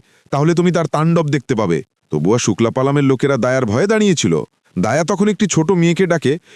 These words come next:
এবং তাকে লাথি মারতে যায়, তখন সূর্য তাকে থামিয়ে দেয়, তবে সে তাকে আঘাত করে না। কিছুক্ষণ পরে শুক্লা পালামের একজন বয়স্ক ব্যক্তি এগিয়ে এসে দায়াকে একটি চড় মারে। এটা দেখে সূর্য খুশি হয়ে যায় এবং এরপর সেখানে মৃত্যু তাণ্ডবের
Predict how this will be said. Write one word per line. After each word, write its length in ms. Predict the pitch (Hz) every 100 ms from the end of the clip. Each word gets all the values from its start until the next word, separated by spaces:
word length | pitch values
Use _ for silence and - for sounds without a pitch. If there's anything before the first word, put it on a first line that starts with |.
| -
এবং 200 | 135 165
তাকে 200 | 156 180
লাথি 360 | 127 139 -
মারতে 280 | 233 226 226
যায়, 120 | 185
তখন 240 | 175 175 190
সূর্য 420 | - 175 180 180
তাকে 220 | 156 139
থামিয়ে 340 | 127 131 120 85
দেয়, 180 | 60 - _ - -
তবে 160 | 117
সে 100 | 120
তাকে 220 | 139 123
আঘাত 340 | 143 123 160 -
করে 220 | 135 101
না। 200 | 76 - _ _ -
কিছুক্ষণ 460 | 220 262 - 294 226
পরে 260 | 226 247
শুক্লা 340 | - 214 226 208
পালামের 320 | 214 214 214
একজন 260 | 185 202
বয়স্ক 340 | 135 160 - 202
ব্যক্তি 400 | 180 165 196 160
এগিয়ে 200 | 151 190
এসে 160 | 190
দায়াকে 360 | 151 131 147 160
একটি 180 | 139 135
চড় 240 | 147 139
মারে। 260 | 107 80 65 _ _ -
এটা 180 | 87 113
দেখে 180 | 120
সূর্য 360 | 135 120 123 147
খুশি 280 | 123 120 151
হয়ে 140 | 160
যায় 200 | 160 208 - - -
এবং 220 | 107 131
এরপর 260 | 139 135 160
সেখানে 320 | - 127 143
মৃত্যু 360 | 107 127 - 117
তাণ্ডবের 440 | 110 107 101